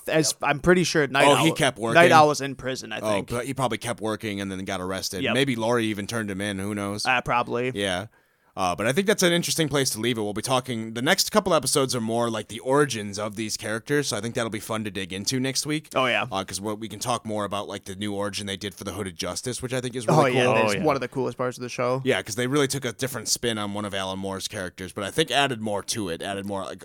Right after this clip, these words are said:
Speaker 3: a different way to look at it, which
Speaker 1: Oh,
Speaker 3: I
Speaker 1: yeah.
Speaker 3: like.
Speaker 1: It's a way more unique.
Speaker 3: Uh, and they also gave, give us a lot more background on Angela and, um, also
Speaker 1: Looking
Speaker 3: Looking
Speaker 1: Glass.
Speaker 3: Glass as
Speaker 1: Yep.
Speaker 3: well, which I think will be fun to talk about.
Speaker 1: Oh, yeah.
Speaker 3: Um, and then for the third episode,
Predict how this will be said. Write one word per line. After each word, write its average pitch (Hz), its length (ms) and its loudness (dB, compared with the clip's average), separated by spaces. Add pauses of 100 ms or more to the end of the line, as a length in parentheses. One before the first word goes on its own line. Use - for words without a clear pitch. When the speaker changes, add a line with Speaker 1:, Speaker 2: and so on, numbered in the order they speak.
Speaker 3:
a 104 160 -6
different 131 380 -4
way 113 100 -6
to 101 80 -6
look 98 200 -6
at 90 160 -4
it, 107 120 -6
which 107 80 0
Speaker 1:
Oh, 143 60 4
Speaker 3:
I 123 80 2
Speaker 1:
yeah. 110 160 2
Speaker 3:
like. 127 140 -4 (100)
Speaker 1:
It's 147 120 -2
a 165 60 6
way 139 240 2
more 120 180 -4
unique. 113 480 -8 (280)
Speaker 3:
Uh, 98 260 0
and 113 100 -2
they 110 100 0
also 117 260 0
gave, 110 240 -4
give 117 120 -6
us 113 140 -4
a 117 40 -6
lot 110 200 -2
more 113 140 -4
background 107 520 -4
on 98 200 -4
Angela 123 560 2
and, 123 420 0
um, 104 340 0
also 113 360 0
Speaker 1:
Looking 113 100 -2
Speaker 3:
Looking 123 140 2 (100)
Speaker 1:
Glass. - 20 -4
Speaker 3:
Glass 90 280 -2
as 135 60 2
Speaker 1:
Yep. 123 120 2
Speaker 3:
well, 98 220 -2
which 95 120 -4
I 104 80 -4
think 95 140 -8
will 98 60 -10
be 95 80 -6
fun 92 180 -8
to 90 80 -6
talk 90 220 -6
about. 87 340 -6
Speaker 1:
Oh, 117 140 -4
yeah. 110 220 -2 (180)
Speaker 3:
Um, 90 360 -2
and 110 160 -6
then 101 280 -4
for 104 100 -10
the 107 80 -8
third 220 180 4
episode, 214 280 2